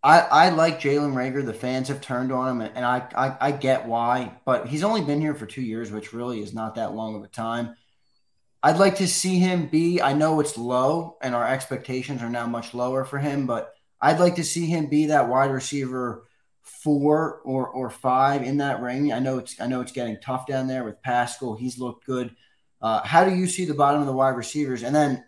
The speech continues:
also, who do you expect to see today? Who are you watching today, um, in the game? Is there a battle there, or is that kind of set in stone too?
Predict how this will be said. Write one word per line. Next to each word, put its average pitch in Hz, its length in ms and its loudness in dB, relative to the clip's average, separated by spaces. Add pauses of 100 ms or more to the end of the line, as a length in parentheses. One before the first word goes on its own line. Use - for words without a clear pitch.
also, 151 480 0 (280)
who 165 80 -6
do 180 60 -4
you 180 60 2
expect 180 340 -4
to 143 60 -8
see 156 260 -6
today? 139 540 -6
Who 143 80 -6
are 160 100 -2
you 123 140 -2
watching 135 500 0
today, 120 560 -4 (380)
um, 117 220 -4
in 131 100 -2
the 127 80 -2
game? 127 340 -4
Is 120 140 -6
there 156 180 2
a 151 100 0
battle 143 380 4
there, 147 320 2
or 120 200 -4
is 113 120 -8
that 123 300 -2
kind 120 180 -6
of 98 60 -10
set 110 200 -8
in 101 80 -10
stone 101 280 -10
too? 87 220 -18